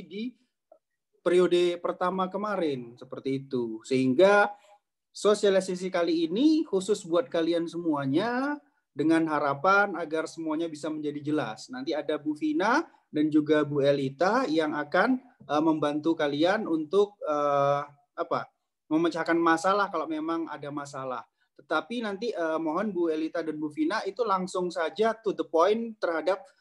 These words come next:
permasalahan-permasalahan yang diadukan, ya, yang diadukan kemarin, eh, oleh mahasiswa. Lalu mungkin ada perwakilan angkatan, mungkin nanti diberikan kesempatan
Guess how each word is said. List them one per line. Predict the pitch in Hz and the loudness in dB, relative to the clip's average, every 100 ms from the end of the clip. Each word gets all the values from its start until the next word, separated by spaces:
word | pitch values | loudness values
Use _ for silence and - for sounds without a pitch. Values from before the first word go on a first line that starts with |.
| _ | _
permasalahan-permasalahan | 160 160 156 170 185 180 170 160 170 196 | -2 0 2 0 0 -2 -2 0 0 0
yang | 175 165 | 0 0
diadukan, | 160 156 156 175 175 127 110 110 | 0 0 -4 -2 0 0 -2 -8
ya, | 127 | -6
yang | 170 135 135 | -4 -4 -2
diadukan | 131 131 135 147 151 | -2 0 0 0 0
kemarin, | 147 135 156 202 294 - - _ _ | 0 2 4 4 2 -4 -20 _ _
eh, | 170 139 139 139 143 127 | -2 2 4 2 2 0
oleh | 147 151 | -2 -2
mahasiswa. | 151 139 139 151 131 120 | -2 -6 -8 -4 -2 0
Lalu | 143 208 | 2 2
mungkin | 196 190 226 214 | 0 -2 -2 0
ada | 165 160 180 180 165 | 0 2 4 6 4
perwakilan | 160 165 156 156 160 151 | 2 2 2 0 -2 -2
angkatan, | 143 139 135 165 190 | -4 -6 -6 -4 -4
mungkin | 180 170 175 | -4 -8 -8
nanti | 160 160 | -8 -8
diberikan | 143 139 143 139 | -8 -10 -12 -12
kesempatan | 147 143 127 131 | -10 -6 -2 2